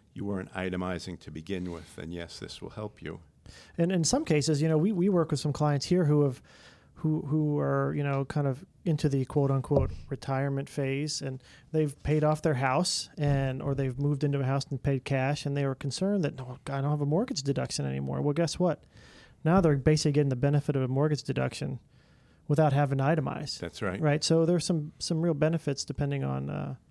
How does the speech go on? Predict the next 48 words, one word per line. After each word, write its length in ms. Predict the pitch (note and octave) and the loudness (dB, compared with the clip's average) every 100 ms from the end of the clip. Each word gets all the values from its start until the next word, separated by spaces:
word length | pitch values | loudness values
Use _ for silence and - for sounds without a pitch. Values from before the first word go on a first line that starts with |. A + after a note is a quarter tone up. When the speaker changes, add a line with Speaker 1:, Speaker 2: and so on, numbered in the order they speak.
| _ _ _ | _ _ _
Speaker 2:
depending 240 | - D3+ C#3+ | -4 0 0
on 80 | A#2+ | -4
the 60 | |
factors. 560 | - C#3+ F#3 - C#3 - - _ _ _ _ _ _ _ - - _ _ - | -4 -2 -4 -8 -12 -16 -20 _ _ _ _ _ _ _ -20 -20 _ _ -6
Speaker 1:
But 120 | A2+ | 0
as 240 | A2+ G#2+ A2 | 0 0 -4
your 100 | - | -2
income 440 | A2 G2 G#2 F#2+ | -2 -2 -4 -2
goes 260 | F#2+ F#2 - | -2 -4 -4
higher 340 | G2 F#2 F2+ | -4 -2 -2
and 120 | F2 | -6
higher, 400 | F2+ A2+ A2+ F2+ | -6 -4 -4 -6
even 260 | F#2 F#2 F#2 | -6 -6 -8
if 160 | - | -10
you 80 | G2 | -12
were 120 | F2 | -12
retired, 760 | E2 E2 - A2+ B2+ A2 E2 E2+ | -12 -14 -8 -6 -4 -4 -8 -8
you 80 | E2+ | -6
might 200 | F2 E2+ | -6 -6
have 200 | F2 E2 | -10 -8
a 40 | |
lot 220 | F2 F2 | -8 -8
of 160 | E2+ E2+ - - _ | -12 -16 -20 -20 _
retirement 680 | D#2+ - G2 F#2 F#2+ F#2 - | -14 -8 -4 -2 -4 -6 -6
income. 400 | F2+ F2 G2+ G2+ | -8 -8 -8 -6
You 100 | E2+ | -6
may 160 | F2 E2+ | -4 -6
have 160 | F2 | -6
had 200 | F#2 E2 | -8 -8
to 60 | E2+ | -6
make, 340 | E2+ E2+ - - | -6 -8 -12 -8
um, 340 | F2+ E2 D#2+ - - - - - _ _ | -6 -6 -8 -14 -20 -20 -20 -20 _ _
state 440 | - - G#2+ F2+ F#2+ | -14 -8 -4 -4 -4
estimated 640 | F2 - - F2 F2 D#2 | -10 -10 -6 -6 -6 -8
tax 320 | - G2 F#2+ | -6 -6 -8
payments, 560 | - G#2+ G2+ G#2+ A2+ - | -8 -6 -4 -6 -10 -14
which 240 | F#2 - - | -16 -12 -6
now 220 | E2+ E2 | -4 -4
are 80 | E2+ | -6
not 240 | E2 - | -8 -8
deductible. 640 | - E2+ D#2+ - E2 F#2 G2+ | -12 -8 -8 -8 -12 -10 -10
So 120 | G#2+ | -12
depending 440 | A2 - C#3 C#3+ | -12 -8 -8 -6
on 120 | C3 A2+ | -8 -8
the 80 | |
size 400 | G#2+ A#2 G#2+ G#2+ | -10 -8 -8 -8
of 120 | A2 G#2 | -10 -6
your, 240 | G#2 | -6